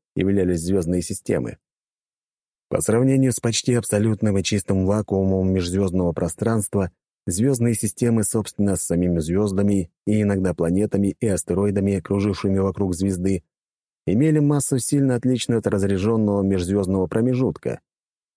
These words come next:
Именно на системы ориентировались навигаторы, просчитывая курс. Именно звездные системы были своеобразными маяками, освещавшими путь современным мореходам.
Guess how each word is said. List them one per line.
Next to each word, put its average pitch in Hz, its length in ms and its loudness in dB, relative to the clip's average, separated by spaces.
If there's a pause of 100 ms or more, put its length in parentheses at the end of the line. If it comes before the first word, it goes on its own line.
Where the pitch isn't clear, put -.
(400)
Именно 95 420 2
на 92 160 0
системы 110 600 0
ориентировались 92 720 0
навигаторы, 92 640 0
просчитывая 87 580 -2
курс. - 420 -4 (800)
Именно 110 300 2
звездные 104 540 0
системы 107 580 0
были 92 200 0
своеобразными 95 760 0
маяками, 92 800 -2 (420)
освещавшими 95 800 -2
путь 104 460 -4
современным 95 720 0
мореходам. 92 840 -2